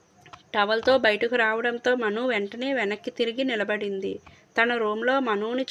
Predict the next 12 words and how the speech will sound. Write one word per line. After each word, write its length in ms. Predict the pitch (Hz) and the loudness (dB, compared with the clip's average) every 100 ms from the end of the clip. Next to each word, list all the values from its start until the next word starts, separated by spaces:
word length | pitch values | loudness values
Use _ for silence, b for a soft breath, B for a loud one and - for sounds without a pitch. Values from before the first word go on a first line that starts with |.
| 233 | -2
చూసి 300 | 220 247 247 | -2 0 0
మహి 360 | 214 196 226 | 0 -2 -4
కోపం 440 | 233 233 208 208 254 | -4 -2 -2 -2 -4
ఇంకా 360 | - 202 202 | -4 -6 -2
ఎక్కువైంది. 680 | 247 226 - 233 240 240 247 | 0 0 -2 -2 -2 -2 -4
కానీ 460 | 247 214 214 262 - | -2 -2 -2 -4 -6
ఏం 260 | 202 220 254 247 | -6 -4 -2 0
చేయలేక 500 | 226 226 233 226 233 | 2 0 -2 -2 -2
నైట్ 360 | 226 208 202 | -2 0 -2
డ్రెస్ 280 | 202 240 247 | 0 -2 0
వేసుకొని 520 | 226 208 - 226 214 | -4 -4 -6 -6 -6
తల 420 | 214 208 202 233 | -6 -6 -4 -2